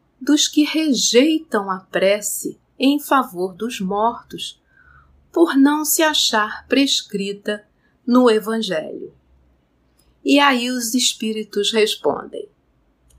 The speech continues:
"Aos homens, disse o Cristo,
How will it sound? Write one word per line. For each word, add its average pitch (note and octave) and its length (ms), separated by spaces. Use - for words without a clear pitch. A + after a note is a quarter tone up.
"Aos D#3+ 400
homens, A3 840
disse C4 500
o D#4 60
Cristo, - 720